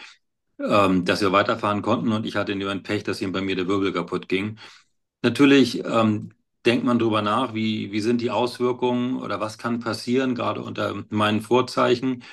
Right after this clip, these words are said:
Deswegen bin ich beim, beim Physiotherapeuten nicht nur gewesen, sondern auch beim, beim Thera-, ähm, beim, sag schon, wie heißt er? Also beim Arzt, beim entsprechenden Arzt, der mich durchgecheckt hat. Wir haben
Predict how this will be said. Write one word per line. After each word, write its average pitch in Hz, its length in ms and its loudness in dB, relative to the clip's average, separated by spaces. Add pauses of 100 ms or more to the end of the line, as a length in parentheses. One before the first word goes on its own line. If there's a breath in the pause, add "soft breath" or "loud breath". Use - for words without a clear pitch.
(340 loud breath)
Deswegen 110 340 6
bin 120 100 8
ich 117 200 4
beim, 104 420 2 (160)
beim 101 300 -4
Physiotherapeuten 113 720 2
nicht 117 120 0
nur 110 140 0
gewesen, 104 260 2
sondern 107 180 -2
auch 107 200 -2
beim, 95 520 -4
beim 95 400 -4
Thera-, 117 480 2
ähm, 95 140 0
beim, 92 460 0 (280)
sag 98 140 -2
schon, 98 160 -2
wie 95 80 4
heißt 95 300 2
er? 92 200 0 (420 loud breath)
Also 127 140 4
beim 117 180 6
Arzt, 110 360 2
beim 110 160 0
entsprechenden 107 500 -4
Arzt, 101 400 -4 (460 loud breath)
der 113 100 4
mich 113 140 4
durchgecheckt 117 640 4
hat. 107 220 -2 (200)
Wir 107 160 -4
haben 98 460 -2